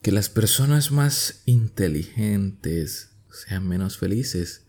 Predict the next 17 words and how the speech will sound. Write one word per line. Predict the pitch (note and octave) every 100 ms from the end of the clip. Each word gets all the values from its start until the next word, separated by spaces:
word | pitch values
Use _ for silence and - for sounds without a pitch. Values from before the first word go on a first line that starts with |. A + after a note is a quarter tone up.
| -
No | - F2+ -
creo | G2+ G2 G2+ G2 - _ _ -
en | F2+
ese | F#2 F2+ F#2+
disparate | F2+ - F2+ F2+ F#2 F#2+
de | F#2+ F#2
que | F2+
en | E2+
la | F2
ignorancia | F2+ F#2 E2 F2+ F#2 G2 - G2+ F#2+ F#2+
se | -
encuentra | E2+ D2 - - G2 G2+ - F2+ F2+ F2+ _ -
la | - F2+ F2 E2 - -
clave | F#2 E2+ F2 F2 F2
de | F2
la | F2
felicidad. | - F2 E2 - E2 F#2+